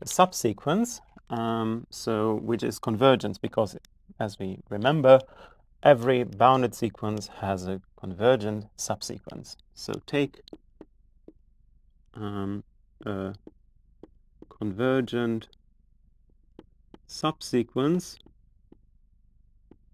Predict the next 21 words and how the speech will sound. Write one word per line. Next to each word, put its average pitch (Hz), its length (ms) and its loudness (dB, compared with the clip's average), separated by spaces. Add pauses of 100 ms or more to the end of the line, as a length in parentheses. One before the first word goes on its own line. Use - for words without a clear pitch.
(580)
and 117 160 -4
now 117 160 0
we 113 80 0
take 107 400 -4
x - 500 -10 (840)
n 107 220 -2
k 110 460 0 (460)
plus - 300 -12
one, - 340 -10 (560)
where 117 120 -2
the 113 80 2
plus 113 360 -2
one 123 300 2
refers 110 460 -2
to - 160 -6
n 110 220 -2
k, 110 420 -8
so - 200 -10
it's 98 220 -8
not 110 180 -2 (120)
n 104 380 -2